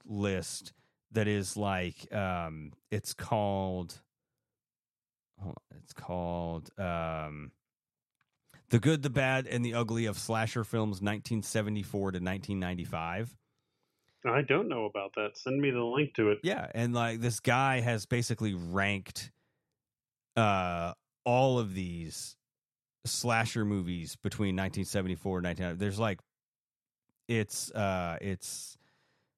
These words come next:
Speaker 1: seven pages worth, so it's, it's basically,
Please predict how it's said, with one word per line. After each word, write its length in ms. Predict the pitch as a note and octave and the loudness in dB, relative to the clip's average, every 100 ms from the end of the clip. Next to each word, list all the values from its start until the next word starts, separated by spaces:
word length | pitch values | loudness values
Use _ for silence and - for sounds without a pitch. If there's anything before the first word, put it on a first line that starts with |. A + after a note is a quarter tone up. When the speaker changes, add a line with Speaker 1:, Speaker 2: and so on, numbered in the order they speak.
| _ | _
Speaker 1:
seven 600 | - - - - C#3 C#3 B2 | -6 -4 0 2 4 4 2
pages 460 | B2 B2 A2 F#2+ | 2 2 2 0
worth, 600 | G2 F#2+ F#2 F2+ - - _ _ _ _ | 0 2 2 0 -8 -14 _ _ _ _
so 380 | - - G2 F#2+ | -2 2 2 2
it's, 440 | G2+ F#2 - - - | 0 -2 -4 -10 -6
it's 200 | F#2 - | -6 -2
basically, 800 | G#2+ G#2 G#2+ - G2 F2+ E2+ | 0 0 -2 0 0 2 -2